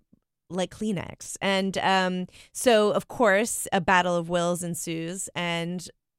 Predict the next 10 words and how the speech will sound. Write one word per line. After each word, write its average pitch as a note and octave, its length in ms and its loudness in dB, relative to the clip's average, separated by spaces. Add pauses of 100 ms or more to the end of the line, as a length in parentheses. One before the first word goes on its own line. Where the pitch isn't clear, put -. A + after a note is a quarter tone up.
inevitably F3+ 500 -4
they E3+ 140 -2
find E3 420 -6
chemistry F3 460 -4
between F3 280 -4
the E3 80 -2
two E3 200 -2
of D#3+ 140 -2
them, E3 340 -4 (480)
and, F#3 560 0